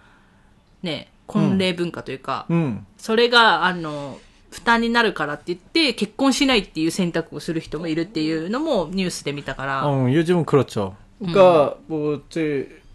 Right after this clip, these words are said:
Speaker 2: 뭐 또 라미짱 얘기가 되겠지만,
Speaker 1: 음.
Speaker 2: 라미짱 같이도 결혼할 때
Speaker 1: 음.
Speaker 2: 결혼 자금이 너무 많이 돈을 쓰니까
Speaker 1: 음.
Speaker 2: 이 돈이 되게 아까웠다고.
Speaker 1: 음.
Speaker 2: 사실은 그 저희,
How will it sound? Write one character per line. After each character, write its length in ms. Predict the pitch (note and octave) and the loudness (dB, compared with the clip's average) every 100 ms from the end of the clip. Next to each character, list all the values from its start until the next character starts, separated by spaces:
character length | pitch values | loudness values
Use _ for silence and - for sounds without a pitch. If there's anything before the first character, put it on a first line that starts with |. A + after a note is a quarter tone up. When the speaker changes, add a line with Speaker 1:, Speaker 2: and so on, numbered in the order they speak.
| - | -14
Speaker 2:
뭐 160 | D3+ E3 - | -8 -6 -2
또 140 | F3+ | 0
라 120 | E3+ | 2
미 80 | G3+ | 2
짱 160 | A3+ G3+ | 2 0
얘 160 | F3+ | 0
기 80 | D#3+ | 0
가 80 | D3 | 0
되 80 | B2 | 0
겠 80 | A2 | -4
지 100 | D#3+ | -6
만, 120 | E3 | -4
Speaker 1:
음. 0 | |
Speaker 2:
라 100 | F3 | -4
미 100 | F3 | -2
짱 680 | F#3 F3 E3+ E3+ E3 D#3+ | 0 2 0 0 -2 -2
같 100 | D3+ - | -2 -4
이 120 | - | -4
도 440 | D3+ E3+ C#3+ G2 - _ _ _ - - - - | -2 0 0 -4 -12 _ _ _ -20 -20 -20 -2
결 200 | D#3 F#3+ | 4 6
혼 80 | |
할 200 | G3 E3 | 4 2
때 260 | - F#3+ B2+ | 0 0 0
Speaker 1:
음. 200 | F2+ - - _ _ _ _ - - - - - - | -2 -10 -20 _ _ _ _ -20 -20 -20 -20 -20 -4
Speaker 2:
결 240 | C#3 E3+ | 4 8
혼 280 | A3+ A#3 A3+ | 8 6 4
자 180 | G#3 G#3+ | 6 6
금 180 | G3+ F3+ | 4 0
이 140 | E3 B2 | -2 2
너 140 | A#2+ F3+ | 4 6
무 100 | A3 | 6
많 160 | G3+ | 6
이 120 | D#3+ | 4
돈 180 | - D3 | 0 0
을 80 | E3 | -2
쓰 160 | - C#3+ | -2 -6
니 120 | - | -4
까 360 | D#3 E3+ A#2 G#2+ | -4 -2 -2 -6
Speaker 1:
음. 80 | - - | -12 -6
Speaker 2:
이 120 | F3+ | 0
돈 200 | G#3 G#3+ | 2 2
이 40 | E3+ | 2
되 100 | E3+ | 0
게 80 | |
아 180 | D3+ B2+ | 0 0
까 160 | G#3 G#3 | 2 2
웠 80 | G3+ | 2
다 160 | C3 | 0
고. 280 | G#2 A2 G#2 | 0 -2 -2
Speaker 1:
음. 240 | F#2 E2 - _ - _ _ _ _ - _ - | -6 -14 -20 _ -20 _ _ _ _ -20 _ -10
Speaker 2:
사 140 | F3 | -4
실 200 | F3+ G3+ | 0 2
은 140 | F#3 | 2
그 160 | D3+ E3 | 0 0
저 160 | F3 A3 | 4 4
희, 340 | A3+ A#3 - | 4 -2 -4